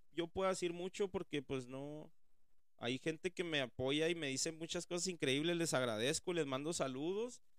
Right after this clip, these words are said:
Eh, por aquí estaremos. Por aquí estaremos dando,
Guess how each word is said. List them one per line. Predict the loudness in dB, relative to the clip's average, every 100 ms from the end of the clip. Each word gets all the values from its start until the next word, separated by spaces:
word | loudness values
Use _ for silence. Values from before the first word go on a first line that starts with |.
| -20 -6
Eh, | 0 2 2 2 0 0 -2 -6 -10 -8
por | -6
aquí | -4 -4
estaremos. | -2 4 4 4 0 -4 -10 -16 -20 -20 -20 -20 -20 -20 -10
Por | -8
aquí | -8
estaremos | -8 -6 -6 -6 -4
dando, | -4 -2 0 0 0 -4 -12